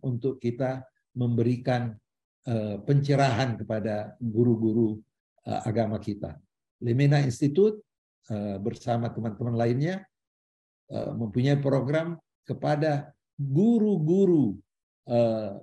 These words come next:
pesantren atau guru-guru agama, karena disinyalir bahwa banyak di antara guru agama yang terpapar, eh, intoleransi. Kita berusaha untuk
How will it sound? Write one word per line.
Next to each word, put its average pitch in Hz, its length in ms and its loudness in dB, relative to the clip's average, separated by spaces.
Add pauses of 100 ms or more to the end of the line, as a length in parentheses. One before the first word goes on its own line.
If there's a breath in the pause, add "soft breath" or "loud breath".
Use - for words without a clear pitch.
pesantren 139 880 -2
atau 104 240 -6
guru-guru 123 560 0
agama, 123 560 -4 (400)
karena 117 560 -2 (320)
disinyalir 120 1300 0
bahwa 113 400 -2
banyak 147 400 -2
di 135 80 0
antara 127 400 -4
guru 117 240 -6
agama 113 480 -6 (400)
yang 110 400 0 (320)
terpapar, 101 720 -4 (480)
eh, 98 240 -6 (240)
intoleransi. 110 880 0
Kita 135 320 -2
berusaha 113 560 -2
untuk 104 480 -8